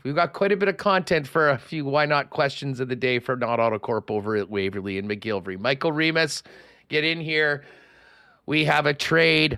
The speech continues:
request to announce. Andy Strickland with a little bit of a, uh, news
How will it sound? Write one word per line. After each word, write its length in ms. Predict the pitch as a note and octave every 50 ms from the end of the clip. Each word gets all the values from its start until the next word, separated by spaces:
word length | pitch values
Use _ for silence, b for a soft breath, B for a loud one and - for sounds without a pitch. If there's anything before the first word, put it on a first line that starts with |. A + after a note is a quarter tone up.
| - -
request 920 | - A#2+ C3+ C3 - - - D3 C#3+ C#3 B2 - - - - - - - - _ _ _
to 220 | - - E3+ D#3+ D3+
announce. 720 | D3 D3 D3 D3 C#3+ C3+ A#2 G2+ - - - - - - - _
Andy 360 | - C#3+ E3 F#3+ F#3+ F3 D#3
Strickland 720 | - - - - - F3 F#3+ F#3 - - F#3+ D#3+ C3 B2 B2+
with 180 | C#3+ C#3 -
a 60 | D3
little 240 | C#3 C#3+ D#3 D3 C#3
bit 180 | B2 C#3 D3+ D3
of 180 | C#3+ B2+ A#2
a, 240 | C#3+ C#3 C3+ C3+ C3+
uh, 180 | C3+ C3 B2+ A#2+ A2 b b b b b b b b
news 460 | - D3+ E3 E3 F3 F3+ F#3 F3 C#3+